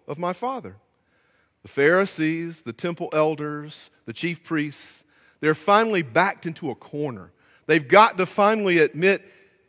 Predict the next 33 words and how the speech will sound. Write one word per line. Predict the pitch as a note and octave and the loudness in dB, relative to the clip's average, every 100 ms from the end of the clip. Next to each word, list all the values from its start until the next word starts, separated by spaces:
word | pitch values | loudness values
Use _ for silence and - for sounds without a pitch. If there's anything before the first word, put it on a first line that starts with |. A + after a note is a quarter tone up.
| _ - | _ -8
it | |
was | E3+ D#3 | -6 -6
the | C#3 | -12
first | - F3+ G#3+ - | -12 -10 -10 -10
son, | A#3 A3 C#3+ G#2+ _ _ _ _ | -8 -8 -10 -14 _ _ _ _
the | D#3+ | -4
disobedient | E3+ - D#3+ B2+ A3 C4 A#3+ D#3 | -2 -2 -4 -4 -2 -2 -4 -6
one, | D3 A#2+ G#2+ A2+ _ _ | -8 -8 -10 -18 _ _
the | D3 | -4
one | E3 A3 A3+ | 2 2 2
who | G#3+ | -2
was | D#3 | -4
rude, | B2 C#3 G#3+ C#4 C4+ A3 B2 G#2 _ _ - | -8 -10 -6 -6 -6 -10 -16 -20 _ _ -2
the | |
one | F#3 A#3 | 2 2
who | A3 | 2
did | D#3+ F3 B3+ | -4 0 0
not | A#3+ G#3+ E3 | 2 0 0
show | - G#3 | -2 0
respect | E3+ D#3+ - A3 F#3+ | 0 -4 2 4 4
and | F#3+ F3+ | 0 -2
honor | F#3+ G#3+ G3 | 0 0 -2
to | F#3 | -4
the | E3 | -4
Father | - G3+ G3+ F3+ | 2 2 2 0
in | E3 | -6
the | |
first | C#3+ C4 B3 - | -4 -4 -4 0
place. | A3+ C#3+ - - _ _ _ G#2+ | 2 2 -4 -20 _ _ _ -6
That | A2+ G#3 B3+ | -2 0 2
is | A#3 - | 0 -4
the | D3+ | -10
son | - D3+ A2+ G2+ | -10 -8 -8 -12